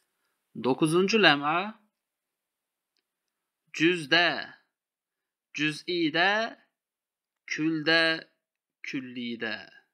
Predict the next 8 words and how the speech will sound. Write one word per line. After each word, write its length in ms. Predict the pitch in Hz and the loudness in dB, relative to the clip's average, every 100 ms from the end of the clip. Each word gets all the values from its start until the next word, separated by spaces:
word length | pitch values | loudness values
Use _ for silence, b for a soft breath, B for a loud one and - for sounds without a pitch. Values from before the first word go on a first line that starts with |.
| _ _ _ _ _ _ _ _ _ - | _ _ _ _ _ _ _ _ _ -12
Külli 720 | - 170 165 156 214 233 202 | 0 2 2 -2 0 2 2
alemde, 1160 | 175 165 160 151 139 131 131 123 123 117 110 - | 4 4 2 0 -4 -6 -8 -8 -6 -6 -8 -12
hayatta, 880 | - 147 147 139 135 - - 135 123 | -8 -2 0 0 0 -6 -6 -4 -4
zihayatta, 1160 | 117 151 190 165 127 123 113 - _ 117 107 - | -6 -8 -8 -8 -8 -6 -8 -12 _ -2 -2 0
ihyada 840 | 160 170 - 180 185 185 185 240 196 | 0 0 2 4 6 6 2 -2 -2
olan 440 | 175 165 156 139 | -6 -6 -8 -12
sikkelerden, 1160 | 131 - 143 - 139 131 123 120 117 113 107 - _ _ _ _ _ _ _ _ _ _ _ _ _ _ _ | -14 -16 -18 -14 -12 -8 -10 -10 -12 -14 -14 -20 _ _ _ _ _ _ _ _ _ _ _ _ _ _ _
hatemlerden, 1300 | - 143 143 143 131 127 123 117 117 113 110 104 | -2 -2 -2 -6 -8 -6 -6 -8 -8 -8 -10 -12